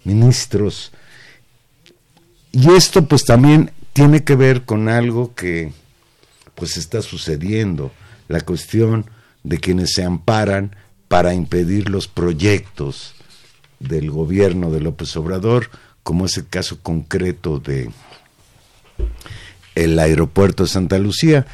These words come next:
que por cierto ya el juez que había planteado la suspensión definitiva ya se echó para atrás a raíz de una, eh, demanda de la Secretaría de la Defensa Nacional.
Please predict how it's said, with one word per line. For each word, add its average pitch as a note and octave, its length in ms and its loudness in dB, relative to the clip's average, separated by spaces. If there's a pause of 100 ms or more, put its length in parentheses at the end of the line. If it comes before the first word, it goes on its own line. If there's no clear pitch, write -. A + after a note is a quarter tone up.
(220)
que - 80 -2
por G2 200 0
cierto A#2 380 2
ya A#2 200 6
el A#2+ 100 6
juez C3+ 540 2 (440)
que F2+ 220 4
había G2+ 680 6 (280)
planteado G2 520 4
la F2+ 140 4
suspensión E2 680 -2
definitiva F#2+ 840 0 (320)
ya F#2 120 2
se - 120 -2
echó - 260 -4
para D2+ 200 0
atrás D#2+ 520 -2 (400)
a C#2 80 -2
raíz D#2+ 540 2
de D#2+ 180 2
una, E2 800 2
eh, C2 460 0 (400)
demanda E2+ 500 6
de D2 160 2
la C#2 140 0
Secretaría D#2 540 -2
de F2 80 0
la E2+ 60 0
Defensa D2+ 400 -2
Nacional. F#2 640 0